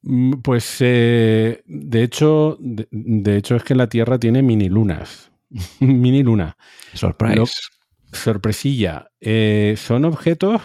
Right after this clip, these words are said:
Speaker 1: que probablemente casi todos son, eh, pe-, muy pequeños asteroides. Lo que ocurre es que no orbitan a la Tierra,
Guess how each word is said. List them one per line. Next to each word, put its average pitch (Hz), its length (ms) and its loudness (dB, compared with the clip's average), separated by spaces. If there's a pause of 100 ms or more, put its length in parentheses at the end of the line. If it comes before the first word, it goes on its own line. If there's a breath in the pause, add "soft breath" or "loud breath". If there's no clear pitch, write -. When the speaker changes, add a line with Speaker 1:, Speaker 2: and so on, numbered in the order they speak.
(120)
Speaker 1:
que 95 540 -2 (100)
probablemente 101 560 -2
casi 107 220 -6
todos 101 280 -4
son, 95 680 -6
eh, 87 340 -12
pe-, - 120 -10 (180)
muy 120 280 2
pequeños 107 380 -2
asteroides. 139 580 0 (680 loud breath)
Lo 104 100 -6
que 107 60 -4
ocurre 120 260 -2
es - 60 -6
que 143 180 0
no 131 220 2
orbitan 143 480 0
a 117 220 0
la 98 240 -2
Tierra, 120 680 -4